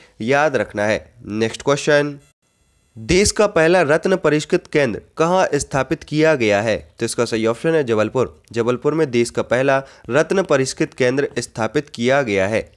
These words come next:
नेक्स्ट क्वेश्चन, देश का पहला स्कूल जिसे आईएसओ प्रमाण पत्र दिया गया है? तो इसका सही ऑप्शन है जवाहरलाल नेहरू स्कूल, जो बीएचईएल भेल भोपाल द्वारा संचालित किया जाता है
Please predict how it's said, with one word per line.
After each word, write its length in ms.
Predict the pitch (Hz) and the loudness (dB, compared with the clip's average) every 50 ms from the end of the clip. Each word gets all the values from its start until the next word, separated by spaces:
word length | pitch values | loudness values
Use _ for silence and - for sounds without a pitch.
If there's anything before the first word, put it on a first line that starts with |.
| _ _ | _ _
नेक्स्ट 360 | 98 104 107 107 104 104 - - | -10 -4 -2 -2 -2 -2 -4 -2
क्वेश्चन, 440 | - 127 135 - 156 143 143 143 143 - - - - - _ - | -2 -2 0 0 0 0 0 0 -6 -12 -20 -20 -20 -20 _ -4
देश 200 | 127 165 185 190 | 0 2 2 2
का 140 | - - 208 | 2 0 -2
पहला 400 | 208 - 180 175 180 185 190 175 | 0 0 0 2 4 4 4 2
स्कूल 280 | 147 - - 160 156 135 | 0 0 -2 -2 -2 -2
जिसे 420 | 117 131 135 - 175 160 - - - | -4 -6 -2 0 0 0 0 0 0
आईएसओ 420 | 127 139 147 151 160 165 - 185 | 0 0 2 2 0 0 0 -2
प्रमाण 360 | 175 - - 135 131 127 123 120 - | -2 -2 -2 0 2 2 2 2 0
पत्र 280 | 127 135 135 - 170 165 | -2 -2 -2 -2 -4 -4
दिया 360 | 139 123 139 139 147 151 147 | -4 -4 0 2 2 2 2
गया 280 | 117 110 104 101 101 104 | 2 2 2 2 2 2
है? 300 | 113 107 - - - _ _ _ _ _ | 0 -2 -2 -4 -8 _ _ _ _ _
तो 60 | - 113 | -8 -6
इसका 200 | - - 120 110 | -4 -4 -4 -4
सही 200 | 113 110 110 110 | -2 -2 -2 -2
ऑप्शन 300 | 113 - - 156 151 147 | -2 -2 -2 -2 0 0
है 180 | 143 143 139 143 - - - _ _ 104 101 - _ _ _ - | 0 -2 -2 -6 -14 -20 -20 _ _ -20 -20 -20 _ _ _ 0
जवाहरलाल 480 | 151 156 170 170 165 165 180 180 175 | 2 2 4 4 4 4 4 2 2
नेहरू 400 | 151 139 135 135 139 156 165 170 - _ _ _ - | 2 2 0 2 2 0 -2 -2 -6 _ _ _ -10
स्कूल, 380 | 120 - - - 151 170 175 165 - - _ _ - | -10 -8 -2 0 2 2 2 0 -6 -14 _ _ -18
जो 440 | 120 117 135 170 170 - - - _ - | -8 0 2 2 2 2 0 -6 _ -18
बीएचईएल 1200 | 110 107 147 170 180 180 - - - 135 151 160 151 - - - 160 160 160 - - 135 147 151 143 123 - | -8 -4 -2 -2 -2 -4 -6 -4 -2 -2 -2 -2 -4 -8 -10 -8 -6 -6 -6 -4 -2 0 0 0 -2 -4 -4
भेल 260 | - 139 156 139 101 - - _ _ _ _ - - 107 | -2 0 0 0 0 -4 -8 _ _ _ _ -20 -20 -14
भोपाल 420 | 107 120 139 139 170 165 165 160 | -8 -6 -4 0 0 2 2 2
द्वारा 280 | 135 127 123 139 160 160 | 2 2 2 2 2 0
संचालित 540 | - - 135 131 127 127 123 139 165 160 | 0 -2 -4 -2 0 0 0 0 -2 -4
किया 260 | - - 110 104 101 104 | -6 -4 -2 0 0 2
जाता 300 | 120 139 139 - 156 143 | 2 2 2 2 0 0
है 240 | 156 156 156 160 | 2 0 -2 -2